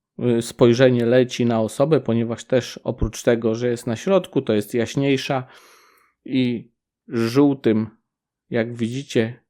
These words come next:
pięknie te elementy jaśniejszej zieleni, gdzie, gdzie tego żółtego jest trochę w składowej koloru, to się zmieniają.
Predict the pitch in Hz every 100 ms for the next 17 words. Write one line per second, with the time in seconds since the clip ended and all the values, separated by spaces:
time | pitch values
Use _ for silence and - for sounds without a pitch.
0 | _ 131 139 147 131 113 110 - 101 -
1 | _ _ _ _ - 123 120 127 139 131
2 | 113 110 - 123 113 - 135 139 - 117
3 | 107 123 123 131 123 113 113 117 113 -
4 | 127 120 120 127 120 117 120 117 123 127
5 | 120 123 120 - - 120 101 - - 123
6 | 120 120 120 117 - 123 123 120 113 110
7 | 123 117 127 117 101 123 180